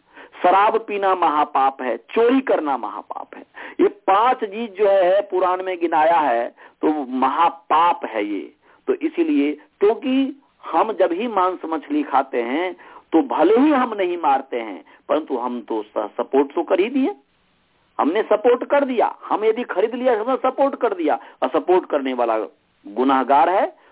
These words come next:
वह ज्यादा गुनाहगार है। उसको, अ, मतलब, जैसे इंडिया में यदि, मान लीजिए, कोई बम फेंक दे और बम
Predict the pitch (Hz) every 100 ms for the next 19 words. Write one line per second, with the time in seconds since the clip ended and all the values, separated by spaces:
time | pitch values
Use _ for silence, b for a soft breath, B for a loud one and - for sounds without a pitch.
0 | b 123 127 127 123 175 180 208 196 208
1 | 214 202 254 294 B B - - 185 190
2 | 160 - _ b - 127 131 120 107 98
3 | - _ b 120 127 143 151 160 147 147
4 | 165 165 170 170 160 156 160 165 160 170
5 | 147 165 160 175 190 226 160 - B -
6 | 139 131 160